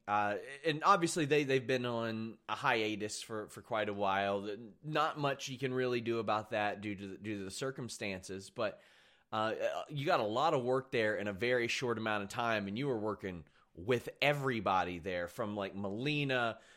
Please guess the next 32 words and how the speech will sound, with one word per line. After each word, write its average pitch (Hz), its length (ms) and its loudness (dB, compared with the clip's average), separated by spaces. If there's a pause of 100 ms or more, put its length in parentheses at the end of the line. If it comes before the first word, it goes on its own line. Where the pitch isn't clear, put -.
(120)
to - 160 -4
Allison 110 440 0
Kay, 127 380 4
Thunder 117 320 0
Rosa, 131 640 4
O 113 180 4
D 107 220 -2
B, 123 400 0
like, 101 260 0 (540)
the, 147 260 4 (380)
Tasha 190 380 4
Steelz 269 420 2
even, 117 240 4
who, 156 100 2
who 165 180 2
you, 170 300 -2
who 160 120 0
you 151 160 -2
wrestled 160 540 2
in, 151 640 -2
in 147 140 -2
Impact. 120 640 -4 (480)
What 220 100 0
was 294 100 0
that 294 120 8
experience 262 560 0
like 226 220 4
for 151 180 2
you? 117 300 2
Uh, 123 340 2 (120)
and, 143 240 2
and 131 400 -2